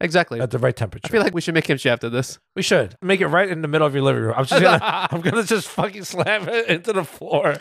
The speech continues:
Speaker 1: You know, if you dig through my living room, it just digs to the basement. <laughs>
Speaker 2: <laughs> Yo, yo.
Speaker 1: Kimchi. Um,
Speaker 2: You know you
Speaker 1: for
Speaker 2: love
Speaker 1: the
Speaker 2: it.
Speaker 1: longest time, I didn't like kimchi.
Speaker 2: Oh, I didn't know that.
Speaker 1: And I still don't like kimchi.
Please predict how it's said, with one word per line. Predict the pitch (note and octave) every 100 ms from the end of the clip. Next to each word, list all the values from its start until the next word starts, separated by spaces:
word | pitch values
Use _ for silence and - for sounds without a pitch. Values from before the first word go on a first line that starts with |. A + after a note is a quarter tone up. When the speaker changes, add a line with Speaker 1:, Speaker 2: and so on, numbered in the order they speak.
| G#3
Speaker 1:
You | F#3+
know, | G#3+
if | F#3
you | E3+
dig | C#3 F#3
through | F#3+
my | F3 D#3+ - _ _
living | D#3 D#3 E3+
room, | D#3
it |
just | D#3+ D3
digs | D#3+
to | F3
the | C#3
basement. | C3 D3 E3 F#3 - - - - -
<laughs> |
Speaker 2:
<laughs> | A#3 - A#3
Yo, | A3+ G3+
yo. | E3 G#3+ E3+ F#3+ - - - G3+ _ - - - -
Speaker 1:
Kimchi. | F#3+ - D3
Um, | D3+ F3+ F3+ F3+ - _
Speaker 2:
You | D#3
know | E3
you | B2+
Speaker 1:
for | G2+
Speaker 2:
love | G#3
Speaker 1:
the | G3
Speaker 2:
it. |
Speaker 1:
longest | G3 A3+ A3+ G3+
time, | F#3 D3
I | C#3+
didn't | D3
like | C3+ A#2
kimchi. | A2+ G#2 G2+ _ _ _
Speaker 2:
Oh, | -
I | B3 A#3
didn't | B3+
know | C#4 G3
that. | B2 - -
Speaker 1:
And | D#3
I |
still | D3+ C#3+
don't | B2+
like | G#2+
kimchi. | A#2+ - B2